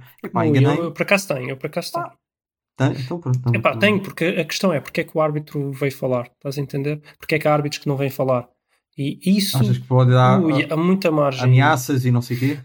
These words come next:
Speaker 2: Não sei, mas não quero que haja, estás a entender? Eu acho,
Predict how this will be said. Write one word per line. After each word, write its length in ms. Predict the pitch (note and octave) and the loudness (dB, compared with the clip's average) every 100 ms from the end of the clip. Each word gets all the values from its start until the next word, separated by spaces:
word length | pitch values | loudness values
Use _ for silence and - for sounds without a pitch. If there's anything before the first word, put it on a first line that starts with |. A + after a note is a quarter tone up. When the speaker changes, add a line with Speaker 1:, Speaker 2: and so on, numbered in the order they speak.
| - | -2
Speaker 2:
Não 180 | C4+ | 0
sei, 280 | D4 - B3+ C#4 | 0 0 -2 -2
mas 100 | C#3+ | -2
não 140 | C3+ | 0
quero 160 | C#3+ C3 | -2 -2
que 100 | C3 | -2
haja, 300 | A#2+ C3 - _ | -2 -6 -16 _
estás 180 | C#3+ C3+ | -8 -6
a 40 | |
entender? 380 | C3+ C#3+ D3 D3+ - - | -2 0 0 -4 -12 -10
Eu 240 | - F#3+ F3 | -2 2 2
acho, 340 | A#2 - - | 0 -4 -8